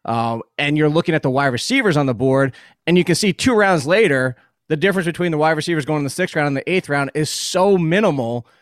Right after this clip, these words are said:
whereas the drop-off at running back, when you get to the eighth round, now you're talking about guys who are only pass catchers like the Nyheim Hines of the world or somebody that are blocked by two guys in front of them.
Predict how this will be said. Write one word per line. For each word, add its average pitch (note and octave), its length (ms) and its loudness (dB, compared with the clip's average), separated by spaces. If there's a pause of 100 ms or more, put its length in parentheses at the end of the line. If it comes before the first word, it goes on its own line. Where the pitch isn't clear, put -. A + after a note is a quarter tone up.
(120)
whereas D3+ 540 0
the C#3 100 -6
drop-off D3 480 -2
at A#2+ 120 -4
running F3 420 0
back, B2 280 -2
when D3 140 -2
you C#3 60 0
get C#3 160 -2
to C#3+ 80 -8
the B2 160 -4
eighth C#3 240 -2
round, C3+ 240 0 (200)
now F3+ 200 2
you're G3+ 180 2
talking D#3 320 0
about C3+ 380 -2 (320)
guys D#3+ 380 0
who D#3 60 0
are D3+ 200 2
only F#3 340 2
pass D3+ 340 0
catchers D3 320 -4
like C#3 120 -2
the C#3 80 -6
Nyheim C#3 400 -2
Hines C#3 320 -4
of C#3 60 -6
the C3 80 -6
world C3 360 -2
or D3+ 240 2
somebody D3 360 0
that C#3 160 0
are B2+ 80 0
blocked C3 400 -2
by A#2 160 -2
two - 280 -2
guys A2+ 300 -2
in A2 120 -12
front B2 260 -6
of A2 60 -8
them. B2 160 -4